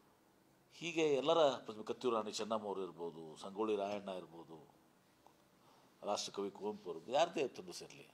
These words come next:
ಮೈಸೂರು ಮಹಾರಾಜರು, ನಾನು ನೆನಪು ಇದ್ದಾರೆ, ಇವತ್ತು ನಾನು ನೀರಾವರಿ ಸಚಿವನಾಗಿದ್ದಾಗ ನನ್ನ ಗಮನಕ್ಕೆ ಬಂತು. ಇವತ್ತು ಕೆ ಆರ್ ಎಸ್ ಡ್ಯಾಮ್‌ನಲ್ಲಿ ಒಡೆಯರವರ ಒಂದು ಪ್ರತಿಮೆ ಇರಲಿಲ್ಲ. ನಾನೇ ಖುದ್ದಾಗಿ ಇವತ್ತೊಂದು ಸಹ ಆಸಕ್ತಿ ವಹಿಸಿ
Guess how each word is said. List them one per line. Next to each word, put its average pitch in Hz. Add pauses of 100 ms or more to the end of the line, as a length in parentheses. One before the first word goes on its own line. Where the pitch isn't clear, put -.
(1300)
ಮೈಸೂರು 107
ಮಹಾರಾಜರು, 107
ನಾನು 113
ನೆನಪು 113
ಇದ್ದಾರೆ, 117
ಇವತ್ತು 107
ನಾನು 110 (960)
ನೀರಾವರಿ 127
ಸಚಿವನಾಗಿದ್ದಾಗ 110
ನನ್ನ 107
ಗಮನಕ್ಕೆ 95
ಬಂತು. 85 (1080)
ಇವತ್ತು 110
ಕೆ 127
ಆರ್ 139
ಎಸ್ 127
ಡ್ಯಾಮ್‌ನಲ್ಲಿ 117 (1000)
ಒಡೆಯರವರ 123 (1500)
ಒಂದು 120
ಪ್ರತಿಮೆ 123
ಇರಲಿಲ್ಲ. 95 (1300)
ನಾನೇ 156
ಖುದ್ದಾಗಿ 135
ಇವತ್ತೊಂದು 123
ಸಹ 120
ಆಸಕ್ತಿ 107
ವಹಿಸಿ 135